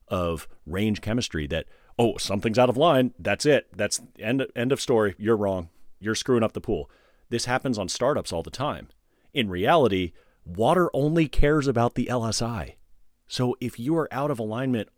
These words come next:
deliberately following the Orenda program and you've got sixty alkalinity, like we told you to, because you've got four hundred and ten calcium to offset it appropriately and your L S I balanced containing P H,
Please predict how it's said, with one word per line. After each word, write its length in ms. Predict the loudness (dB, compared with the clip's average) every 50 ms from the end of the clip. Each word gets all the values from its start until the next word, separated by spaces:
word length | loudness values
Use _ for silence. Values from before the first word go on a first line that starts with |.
| _ _ _ -20 -20 -20 _ _ -8
deliberately 580 | -6 -6 -4 0 2 2 2 2 0 -2 -2 -2
following 400 | 0 -2 -2 0 0 0 -2 -2
the 120 | -2 -2
Orenda 280 | -2 -2 -4 -4 -4 -4
program 440 | 0 0 0 0 0 -4 -6 -6
and 180 | -8 -10 -6 -4
you've 160 | -4 -4 -2
got 200 | -2 -4 -2 -2
sixty 400 | -4 -4 -4 -4 -4 -2 0 2
alkalinity, 600 | 2 2 2 0 -2 -2 -2 -2 -2 -2 -4 -8 -8
like 240 | -6 -6 -6 -4 -4
we 100 | -6 -6
told 260 | -2 2 0 2 2
you 60 | 0 -4
to, 320 | -4 -6 -6 -6 -6 -8 -8 -12 -20 _ _ _ _ _ _
because 380 | -4 -4 -2 0 -2 -2 -2
you've 120 | -2 -6 -4
got 180 | -4 -6 -6
four 240 | -4 -4 -2 -2 -2
hundred 260 | -2 -4 -4 -4 -4
and 180 | -4 -6 -8 -10 -14 _ _ -20 _
ten 360 | -8 -6 -4 -4 -4 -6 -8 -10 -12 _ _ _ -6
calcium 600 | -4 -2 -2 -2 -2 -4 -6 -6 -6 -8 -10 -14 -14 -12
to 100 | -12 -8
offset 400 | -4 -6 -6 -6 -4 -4 -2 -2
it 80 | -2 -4
appropriately 580 | -4 -2 0 0 0 0 -2 -4 -4 -6 -10 -8
and 140 | -8 -8
your 100 | -8 -6
L 160 | -6 -4 -4 -4
S 120 | -2 -2
I 100 | -4 -4
balanced 500 | -4 -4 -6 -4 -4 -6 -6 -8 -10 -12
containing 400 | -12 -12 -10 -8 -8 -8 -8 -10
P 220 | -10 -8 -4 -2
H, 240 | -2 -2 -4 -6 -12